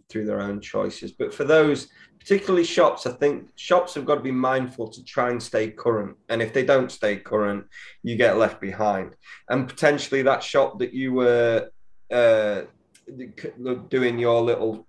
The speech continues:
uh, concession stand in originally, she was of the model Pet Shop nineteen eighty-five and didn't want to progress beyond nineteen eighty-five.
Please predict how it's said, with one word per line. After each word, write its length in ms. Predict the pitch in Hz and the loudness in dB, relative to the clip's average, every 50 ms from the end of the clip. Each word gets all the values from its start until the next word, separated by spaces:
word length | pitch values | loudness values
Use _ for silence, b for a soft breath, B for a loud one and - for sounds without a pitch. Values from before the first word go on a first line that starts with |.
| _ - | _ -4
uh, 160 | 107 107 104 104 - | -2 -2 -2 -2 -4
concession 640 | - 135 113 110 - 131 131 127 - - 110 101 | -4 -6 -6 -2 -2 -2 -2 -2 -6 -10 -12 -12
stand 420 | - - - 101 104 101 92 90 92 | -12 -12 -12 -10 -8 -8 -8 -6 -4
in 280 | 95 98 107 113 113 - _ - | -4 -4 -6 -8 -12 -16 _ -6
originally, 800 | 104 117 120 123 123 123 117 107 104 98 92 95 104 107 - - _ _ - - b b b b b b b b b | -2 0 2 2 0 -2 -6 -8 -6 -6 -6 -8 -8 -10 -14 -18 _ _ -20 -20 b b b b b b b b b
she 240 | - - - 180 180 | -8 -2 0 0 2
was 200 | 160 165 135 143 | 2 2 2 2
of 160 | 151 147 - | 2 2 2
the 80 | 147 131 | 2 2
model 600 | 131 139 139 135 127 131 131 127 123 - - _ _ _ _ 135 143 131 - - - | 4 4 4 4 4 4 2 2 0 -6 -12 _ _ _ _ -12 -12 -12 -12 -8 -6
Pet 180 | - 127 - | -4 -4 -4
Shop 280 | - - - 123 104 - | -2 0 0 0 0 0
nineteen 380 | 120 123 120 120 80 107 117 117 | 0 0 0 0 0 -2 -2 -2
eighty-five 800 | 113 113 117 - 104 - - 123 117 110 104 95 95 95 - | -2 -2 -4 -6 -12 -4 -2 0 0 0 0 -2 -4 -8 -10
and 180 | - 107 113 107 | -12 -10 -4 -2
didn't 280 | 135 135 123 123 107 | 0 0 0 -2 0
want 280 | 110 120 123 113 - - | 0 0 0 0 -2 -8
to 160 | - - 117 107 | -8 -8 -8 -8
progress 540 | - - - 104 101 127 123 117 - - - - - | -8 -12 -12 -4 0 2 2 2 2 -2 -8 -4 -2
beyond 360 | 113 110 107 107 107 104 95 | 0 0 2 0 -2 -4 -8
nineteen 520 | 117 113 104 101 104 101 101 - 107 107 101 | -6 -4 -4 -4 -4 -6 -10 -12 -10 -8 -6
eighty-five. 880 | 98 92 - - - 101 98 - - 104 101 92 95 85 - - - | -6 -8 -8 -10 -14 -16 -10 -6 -2 -2 -2 -2 -2 -6 -10 -12 -12